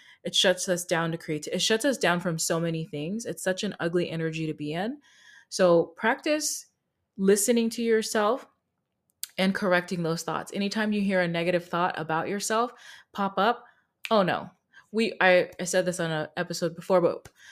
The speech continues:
growing up in, um, or when we used to go to a, I used to be Pentecostal, so we would always say i-, in the church, it was like, "I rebuke that in the name of Jesus." And so it's like the same concept here. Anytime you hear a negative thought,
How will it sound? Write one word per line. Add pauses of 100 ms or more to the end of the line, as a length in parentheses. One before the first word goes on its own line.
(140)
growing
up
in,
um, (100)
or
when
we
used
to
go
to
a, (120)
I
used
to
be
Pentecostal,
so (340)
we
would
always
say (140)
i-,
in
the
church,
it
was
like,
"I
rebuke
that
in
the
name
of
Jesus."
And
so
it's
like (300)
the
same
concept
here. (280)
Anytime
you
hear
a
negative
thought,